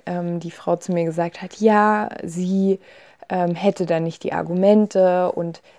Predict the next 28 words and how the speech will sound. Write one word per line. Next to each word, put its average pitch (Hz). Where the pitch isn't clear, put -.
dann 185
habe 190
ich 202
so -
gefragt, 180
ja, 180
aber 170
also 160
w-, 160
warum, 156
wie 165
kommst 190
du 196
überhaupt 165
darauf, 165
ähm, 160
<laughs> 170
dass 170
du 196
die 170
andere 175
Frau 165
überzeugen 185
musst 156
von 160
deiner 156
Meinung? 160
Also, 160